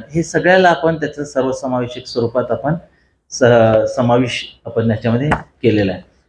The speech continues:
तर एक चांगल्या पद्धतीनं आपल्या ह्या सं-, संस्कृतीचं जतन व्हावं यासाठी शासनानं घेतलेला हा जो काही पुढाकार आहे तर त्याची आपल्या जिल्ह्यामध्ये आपण अंमलबजावणी करत आहोत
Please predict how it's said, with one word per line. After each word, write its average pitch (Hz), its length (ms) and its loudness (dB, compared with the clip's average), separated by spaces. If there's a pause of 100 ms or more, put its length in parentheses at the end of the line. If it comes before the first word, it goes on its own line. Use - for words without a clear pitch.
(160)
तर 123 80 0
एक 127 220 2
चांगल्या 127 460 2
पद्धतीनं 135 680 0 (560)
आपल्या 123 340 2
ह्या 131 120 4
सं-, 123 580 -4
संस्कृतीचं 127 840 0 (440)
जतन 156 360 4
व्हावं 104 400 0
यासाठी 117 400 -4
शासनानं 131 440 -6
घेतलेला 120 380 -4
हा 123 140 2
जो 151 140 0
काही 147 140 2
पुढाकार 113 460 2
आहे 104 120 0 (340)
तर - 60 -4
त्याची 127 320 2
आपल्या 123 400 2
जिल्ह्यामध्ये 117 560 0
आपण 123 280 -4
अंमलबजावणी 113 600 0
करत 123 340 2
आहोत 107 200 0